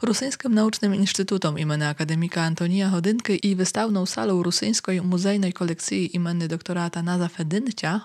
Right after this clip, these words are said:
obnowlenu budowę poświaty grekokatolicki świeszczennik otec Michał Tiwdor.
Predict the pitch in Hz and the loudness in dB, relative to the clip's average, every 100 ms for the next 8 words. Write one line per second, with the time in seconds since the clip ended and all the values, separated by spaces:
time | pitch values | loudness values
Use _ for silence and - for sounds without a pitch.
0 | - 170 170 165 180 190 160 165 175 220 | -2 0 2 2 4 4 2 0 0 2
1 | 185 170 170 190 196 175 - - 196 208 | 0 -2 -4 -2 -4 -4 -6 0 2 2
2 | 190 175 165 190 - 170 - - - 214 | 0 -2 0 -2 -2 -4 -4 -6 -2 0
3 | 240 190 - 180 175 - 240 - 160 170 | 0 -2 -4 -6 -4 -2 -2 -2 -2 -2
4 | 214 180 160 165 - | -2 -4 -4 -6 -8